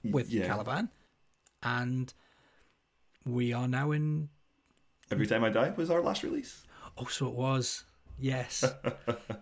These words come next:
Speaker 2: That was, and that itself was out with the norm because we weren't really prepared to cover that. That one got covered due to
Speaker 1: The breakup.
Speaker 2: the breakup, and, you know, it was newsworthy.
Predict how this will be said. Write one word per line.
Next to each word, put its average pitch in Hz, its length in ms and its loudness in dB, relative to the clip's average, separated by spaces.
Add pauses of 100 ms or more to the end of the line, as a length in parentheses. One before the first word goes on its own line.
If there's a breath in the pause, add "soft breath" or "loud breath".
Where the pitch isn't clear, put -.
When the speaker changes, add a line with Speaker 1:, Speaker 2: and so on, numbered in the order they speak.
Speaker 2:
That 175 200 10
was, 165 140 10
and 160 200 8
that 170 180 10
itself 160 560 8
was 127 480 2 (240)
out 135 280 6
with - 600 2 (300)
the 135 120 2
norm 127 520 4
because 120 400 0
we 123 100 4
weren't 131 360 4
really 135 180 6
prepared 127 360 0
to - 60 -12
cover 123 200 2
that. 107 160 -2
That 123 140 -2
one 139 120 4
got 131 180 0
covered 127 360 0 (640)
due 131 220 0
to 117 500 0 (680)
Speaker 1:
The 104 80 -6
breakup. 92 540 -4
Speaker 2:
the 127 100 0
breakup, 117 420 -2
and, 110 240 -6
you 123 80 -4
know, 110 100 -2
it - 40 -8
was 117 200 -4
newsworthy. 110 1040 -2